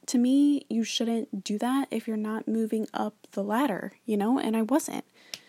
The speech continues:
So I was like, "Okay, I need to change something." So yeah, I went, I up, I left my job. And how many times can I say that? I, like, literally take a shot every time I say I left my job.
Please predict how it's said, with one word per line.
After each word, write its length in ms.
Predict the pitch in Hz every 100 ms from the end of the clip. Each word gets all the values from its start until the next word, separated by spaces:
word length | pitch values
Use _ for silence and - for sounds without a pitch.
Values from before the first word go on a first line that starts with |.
| _ _ _ -
So 500 | - - 247 233 226
I 140 | 233
was 120 | 233
like, 160 | 220 -
"Okay, 360 | 220 - - - -
I 60 | 226
need 180 | 226 247
to 60 |
change 260 | 269 254 233
something." 500 | 202 196 - - 220
So 220 | - 233
yeah, 260 | 247 269 -
I 120 | 208
went, 260 | 208 220 -
I 120 | 226
up, 220 | 214 220 -
I 60 |
left 220 | 214 208
my 80 | 262
job. 280 | 269 214 262 - - - _ - - - - - _ -
And 420 | 247 247 240 240
how 120 | - 294
many 120 | 415
times 220 | 370 320
can 120 | 262
I 20 |
say 140 | 226 214
that? 160 | 190
I, 40 | 220
like, 200 | 226 -
literally 260 | 226 208
take 220 | 196 220 277
a 40 |
shot 300 | - 233 214
every 180 | 208 220
time 200 | 226 214
I 80 | 202
say 260 | 208 196
I 120 | 196
left 240 | 196 190 -
my 100 | 190
job. 360 | 220 196 214